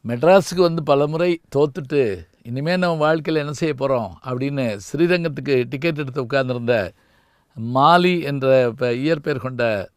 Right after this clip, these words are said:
வாலி ஒரு பாட்டை கேட்குறாரு. அந்த பாட்டு அப்படியே அவர் காதுல ஒலிக்குது. "வாழ்க்கை என்றால் ஆயிரம் இருக்கும், வாசல் தோறும் வேதனை இருக்கும்.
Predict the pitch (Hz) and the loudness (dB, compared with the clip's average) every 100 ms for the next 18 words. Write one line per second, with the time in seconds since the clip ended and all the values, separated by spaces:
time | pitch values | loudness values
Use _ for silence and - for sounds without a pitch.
0 | 113 117 139 143 113 92 120 _ _ _ | -2 4 6 4 -2 -6 -10 _ _ _
1 | _ _ _ 127 120 - 147 202 185 147 | _ _ _ -6 -4 2 4 4 2 2
2 | 147 143 135 120 107 95 _ _ _ _ | 2 2 2 0 0 -4 _ _ _ _
3 | _ _ - 117 104 151 208 151 143 127 | _ _ -8 -6 2 4 4 4 2 2
4 | 113 120 156 165 147 131 113 139 160 147 | 2 0 2 4 4 2 2 2 2 2
5 | 123 135 127 110 101 - _ _ - 127 | -2 -2 -6 -6 -6 -8 _ _ -6 0
6 | 165 185 165 156 147 147 147 139 131 127 | 0 0 -2 0 0 2 4 6 6 4
7 | 147 156 143 131 131 117 135 120 123 147 | 4 2 -2 -4 -6 -6 -8 -2 -2 -2
8 | 156 127 123 120 117 120 131 123 117 117 | -2 -2 -2 -4 -4 -2 -2 -2 -2 -4
9 | 117 - 107 87 | -6 -6 -6 -8